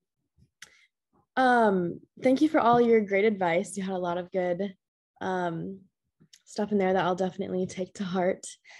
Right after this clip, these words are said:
Um, lastly, is there anything else you would like to add on to your,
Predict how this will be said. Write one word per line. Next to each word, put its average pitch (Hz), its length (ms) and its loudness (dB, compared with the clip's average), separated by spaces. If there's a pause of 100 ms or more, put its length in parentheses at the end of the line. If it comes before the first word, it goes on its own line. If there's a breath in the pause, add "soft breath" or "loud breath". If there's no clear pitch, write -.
(280 loud breath)
Um, 240 300 6 (220)
lastly, 311 500 4
is 320 120 0
there 320 120 2
anything 359 300 2
else 247 320 0
you 254 80 -2
would 226 100 -2
like 208 180 -2
to 208 160 -8
add 190 160 -2
on 185 320 -4
to 190 400 0
your, 185 220 -4